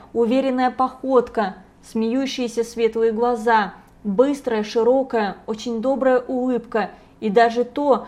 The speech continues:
что твёрдое молодое лицо Неходы было чуть тронуто оспой. А на лбу, у глаз и рта, на красноватой обветренной коже чуть прорезывались светлые морщинки.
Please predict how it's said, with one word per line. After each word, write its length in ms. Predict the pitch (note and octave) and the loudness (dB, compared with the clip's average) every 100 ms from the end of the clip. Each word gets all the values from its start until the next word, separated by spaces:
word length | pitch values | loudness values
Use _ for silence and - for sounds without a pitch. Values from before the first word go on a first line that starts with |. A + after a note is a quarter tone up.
| - | -12
что 200 | - - | -10 -6
твёрдое 640 | A#3+ G#3+ G#3 C#4 C4+ A3 G#3+ | -6 -6 -2 0 0 0 0
молодое 500 | A3 G#3+ A3 C4+ A#3 | 0 0 0 0 0
лицо 280 | A3 - | 0 -4
Неходы 560 | B3 A3 G#3+ C4+ C4 A#3 | -2 -2 -2 -4 0 0
было 300 | G3+ A3+ G#3 | 0 0 -2
чуть 280 | G3+ G#3 - | -4 -12 -4
тронуто 560 | A#3 C#4+ C4 B3 B3+ - | -4 -2 -4 -4 -4 -2
оспой. 580 | A#3+ A3 - G#3+ F#3+ - - - - - - - - - - - | -2 -2 -4 -6 -6 -8 -20 -20 -20 -20 -20 -20 -20 -20 -20 -4
А 140 | A#3+ | -2
на 180 | A#3 A#3+ | -2 0
лбу, 420 | A#3 G#3+ C#4+ A#3+ - | 0 0 -2 -4 -4
у 60 | A#3 | -4
глаз 500 | G#3 A#3+ C4 C4 - | 0 2 2 -2 -6
и 100 | B3 | -4
рта, 420 | G#3+ - C4 C#4+ C4+ - - | -4 -2 -2 -2 -8 -18 -8
на 80 | A3 | -4
красноватой 640 | A#3+ A3+ A#3+ A#3+ D4 C#4 | -2 -2 -2 -2 0 2
обветренной 720 | B3 A#3 G#3 B3+ B3+ A#3 A#3 A3 | 2 0 -2 -2 -2 -4 -4 -6
коже 540 | - C4+ C#4 A#3 - - - | -4 -2 2 2 0 -6 -20
чуть 280 | - C#4 - | -8 -6 -4
прорезывались 840 | B3 A#3 A#3+ C4+ C4 A#3+ A#3+ A#3 | -2 0 2 2 2 0 0 -4
светлые 460 | G#3+ A3 G#3+ A3 G#3+ | -4 -2 0 0 2
морщинки. 840 | G#3+ G#3+ - - G3+ F#3+ G3+ F#3 | 0 -2 -6 -6 -4 -6 -10 -12